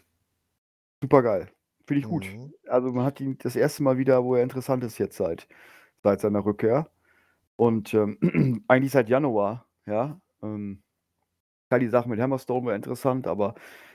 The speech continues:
Speaker 1: es, wir haben ja auch gesagt letztens, was ist noch zu machen für ihn? Der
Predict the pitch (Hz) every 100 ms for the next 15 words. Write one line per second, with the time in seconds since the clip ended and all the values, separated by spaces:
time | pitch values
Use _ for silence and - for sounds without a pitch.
0 | _ - - - - 120 139 - _ _
1 | _ _ _ _ 110 117 127 107 110 -
2 | 123 120 127 131 131 135 127 - - -
3 | 120 - - 117 - 127 120 139 147 -
4 | 101 139 160 165 _ _ _ _ _ _
5 | _ _ - 127 127 -